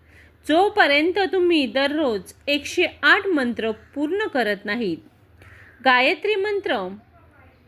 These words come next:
जप करण्यासाठी सुमारे वीस मिनिटे लागतात. आध्यात्मिक लाभ मिळवण्यासाठी गायत्री मंत्राचा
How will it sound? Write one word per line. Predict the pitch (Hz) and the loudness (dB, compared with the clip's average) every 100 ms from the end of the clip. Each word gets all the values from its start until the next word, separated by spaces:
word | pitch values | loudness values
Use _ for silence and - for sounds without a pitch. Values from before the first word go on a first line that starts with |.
| - _ - - - 202 - | -20 _ -20 -20 -10 -8 2
जप | 302 - - | 2 2 0
करण्यासाठी | 349 254 269 370 440 427 349 240 202 | 0 2 0 0 0 0 0 0 -4
सुमारे | - 320 311 302 240 226 | -2 0 4 4 2 -2
वीस | 214 269 403 - | -2 0 0 0
मिनिटे | 392 254 220 330 | 0 0 0 0
लागतात. | 370 - - 180 - - _ _ _ - - - - - - - - - - | 0 -2 -4 -6 -6 -20 _ _ _ -20 -20 -20 -20 -20 -20 -20 -20 -20 -2
आध्यात्मिक | 269 220 349 370 349 302 285 | 0 2 2 2 2 0 -2
लाभ | 254 269 285 208 | 0 2 2 2
मिळवण्यासाठी | 254 247 247 311 440 381 381 285 254 190 | -2 0 0 0 -2 -2 -2 -2 -2 -2
गायत्री | 233 240 269 - 415 | 2 2 2 -2 -2
मंत्राचा | 403 285 254 247 240 349 | -2 -2 -2 -2 -2 -4